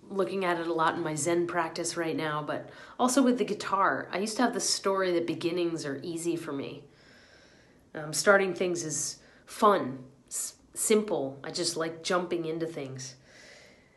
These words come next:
But as I looked at that process of beginnings a little closer, I realized that's actually not always true. Writing a new song, the start of that is not always the easiest for me. Um,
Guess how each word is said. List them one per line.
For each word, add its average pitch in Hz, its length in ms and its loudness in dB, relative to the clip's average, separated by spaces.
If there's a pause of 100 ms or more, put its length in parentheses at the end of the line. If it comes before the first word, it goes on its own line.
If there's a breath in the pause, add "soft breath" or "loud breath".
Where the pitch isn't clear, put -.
(400 loud breath)
But 214 160 8
as 262 200 8
I 240 380 10
looked 262 240 4
at 311 120 6
that 220 180 4
process 302 880 2 (300)
of 175 120 -6
beginnings 202 840 -2 (440 loud breath)
a 190 80 -4
little 202 160 6
closer, 202 500 2
I 214 40 4
realized 208 600 4
that's 220 280 -2
actually 254 340 -2
not 175 340 0 (220)
always 175 380 0
true. - 460 -4 (1300 soft breath)
Writing 180 320 4
a 180 40 4
new 175 160 4
song, 190 420 -2 (200)
the 165 60 -6
start 170 400 4
of 165 120 0
that 165 200 0
is 151 140 -6
not 156 140 -2
always 151 380 -6
the 139 120 -6
easiest 151 500 -8
for 151 140 -10
me. 143 300 -8 (680 loud breath)
Um, 151 480 -10